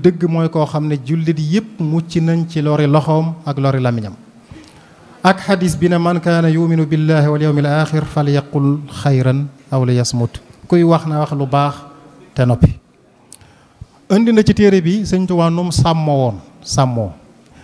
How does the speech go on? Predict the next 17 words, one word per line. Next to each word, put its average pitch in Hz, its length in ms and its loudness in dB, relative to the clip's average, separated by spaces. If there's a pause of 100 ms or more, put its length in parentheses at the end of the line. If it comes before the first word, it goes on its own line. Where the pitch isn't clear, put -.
(500)
Nee 160 220 4
na 156 100 4
lépp 180 460 2
lu 180 140 -4
mas 170 280 -4
a 156 40 -2
bokk 143 300 -4
ak 143 80 0
nit 147 200 2 (920)
da 143 100 -2
ko 143 100 2
koy 135 140 2
bàyyee. 117 300 0 (920)
Nee 131 120 0
noonu 135 180 0
la 131 80 0
meloon. 120 240 -2